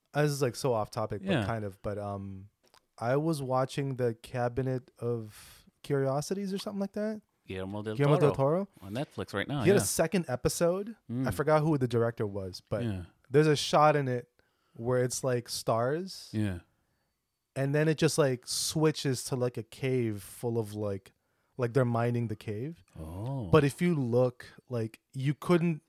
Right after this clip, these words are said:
Speaker 1: you couldn't tell when the transition was.
Speaker 2: I know who the director was.
Speaker 1: It's insane, dude.
Speaker 2: That was the same director who did Mandy, Nicolas Cage classic.
Speaker 1: Oh,
Speaker 2: And he
Speaker 1: yeah.
Speaker 2: did, uh,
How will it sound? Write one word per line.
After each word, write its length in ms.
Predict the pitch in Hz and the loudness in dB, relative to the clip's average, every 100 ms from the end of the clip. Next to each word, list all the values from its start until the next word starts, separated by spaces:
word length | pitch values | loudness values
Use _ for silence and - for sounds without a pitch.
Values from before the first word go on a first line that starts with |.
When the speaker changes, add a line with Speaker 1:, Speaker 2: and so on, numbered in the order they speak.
| _ _ - | _ _ -6
Speaker 1:
you 140 | 151 | -4
couldn't 400 | - 196 190 190 | 2 4 4 2
tell 280 | - 160 147 | 2 4 4
when 460 | 123 113 123 127 123 | 4 2 2 2 -2
the 100 | 117 | -4
transition 560 | - 117 113 117 107 | -2 -2 -2 -4 -6
was. 420 | 98 98 107 - - _ _ _ _ - | -8 -10 -12 -18 -20 _ _ _ _ -6
Speaker 2:
I 60 | |
know 140 | 113 110 | -2 0
who 80 | 110 | -2
the 100 | 98 | -2
director 340 | 98 90 78 | -2 -2 -2
was. 120 | 80 | 0
Speaker 1:
It's 160 | 156 - | 0 2
insane, 1080 | 180 180 156 - - - 226 226 233 185 135 | 2 2 0 -2 -2 0 4 6 6 4 0
dude. 280 | 113 92 90 | -4 -4 2
Speaker 2:
That 180 | 113 - | 2 2
was 240 | 113 113 101 | -4 -2 -2
the 80 | 101 | -6
same 200 | 107 107 | -4 -2
director 440 | 104 101 101 98 101 | -4 -4 -4 -4 -6
who 100 | 95 | -8
did 380 | 92 95 87 - | -6 -4 -4 -6
Mandy, 540 | 80 113 117 90 151 _ _ - | -6 -4 -4 -6 -10 _ _ -12
Nicolas 340 | 82 - 85 | -12 -8 -10
Cage 340 | - - 80 - | -10 -10 -10 -8
classic. 500 | - 127 - 95 - | -6 -4 -4 -10 -8
Speaker 1:
Oh, 320 | 151 165 170 | -2 0 2
Speaker 2:
And 80 | 156 160 127 135 107 139 117 | -2 0 4 4 4 2 0
he 60 | |
Speaker 1:
yeah. 40 | 110 | -2
Speaker 2:
did, 240 | 104 101 - | -2 -2 -4
uh, 260 | 101 92 | -4 0